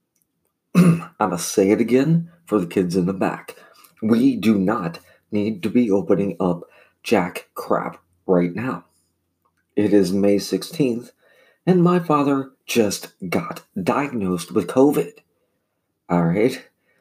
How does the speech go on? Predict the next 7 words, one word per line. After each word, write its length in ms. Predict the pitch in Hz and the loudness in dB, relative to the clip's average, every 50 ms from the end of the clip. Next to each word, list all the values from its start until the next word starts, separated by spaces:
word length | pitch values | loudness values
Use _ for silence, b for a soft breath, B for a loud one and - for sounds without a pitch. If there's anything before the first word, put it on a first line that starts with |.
| _ _ _ _ _ _ _ _ _ _ _ _ _ _ | _ _ _ _ _ _ _ _ _ _ _ _ _ _
Um, 480 | - 101 95 92 90 92 92 90 87 90 | -2 0 0 2 2 0 0 -2 -2 -2
by 140 | 87 98 90 | -2 0 2
all 200 | 87 87 87 85 | 2 2 2 0
reports, 560 | 87 87 82 - - 127 139 - - - - | 0 -2 -2 2 2 2 2 2 -2 -10 -8
this 260 | - 113 117 131 - - - _ _ | -4 -2 -2 -2 -2 -6 -16 _ _
probably 500 | - - 120 123 143 131 113 127 135 131 | -6 -2 -2 0 0 0 2 4 2 2
started 720 | 131 - - - 95 92 92 92 98 95 87 85 85 - | 2 0 0 0 0 2 2 2 0 0 0 -2 -6 -12